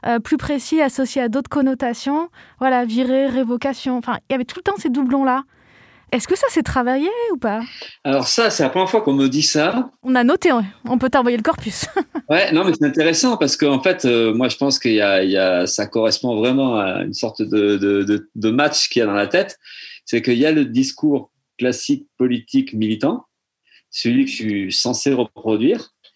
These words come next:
Speaker 2: Et puis après, il y a moi qui dis les choses, euh,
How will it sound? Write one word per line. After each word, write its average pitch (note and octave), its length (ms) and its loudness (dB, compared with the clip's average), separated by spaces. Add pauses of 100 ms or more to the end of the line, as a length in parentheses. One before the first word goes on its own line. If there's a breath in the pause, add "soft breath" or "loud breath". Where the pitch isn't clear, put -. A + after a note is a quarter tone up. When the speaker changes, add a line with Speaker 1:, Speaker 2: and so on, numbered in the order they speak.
(360 soft breath)
Speaker 2:
Et G#2+ 180 -2
puis C3+ 300 2
après, D3 400 0
il B2+ 80 2
y - 20 2
a G#2+ 100 0
moi B2 320 0
qui G2+ 340 -8
dis A2 180 -4
les A2+ 100 2
choses, B2 400 -2
euh, F2+ 420 -2